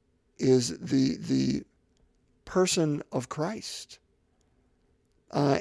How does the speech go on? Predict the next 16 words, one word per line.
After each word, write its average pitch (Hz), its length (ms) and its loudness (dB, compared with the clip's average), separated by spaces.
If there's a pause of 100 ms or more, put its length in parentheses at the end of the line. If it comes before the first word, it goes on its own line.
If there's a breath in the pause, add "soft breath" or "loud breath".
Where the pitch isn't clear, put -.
and, 156 380 2
and 147 180 2
the 151 80 2
people 170 380 4
are 156 140 4
encountering 160 640 2
that 139 320 2
person 156 480 0
right 147 240 2
now. 139 480 -2 (760 soft breath)
And 156 380 4 (520)
it's 143 200 -2
not 127 320 -2
changing 123 600 -4
their 110 160 -6
hearts. - 640 -14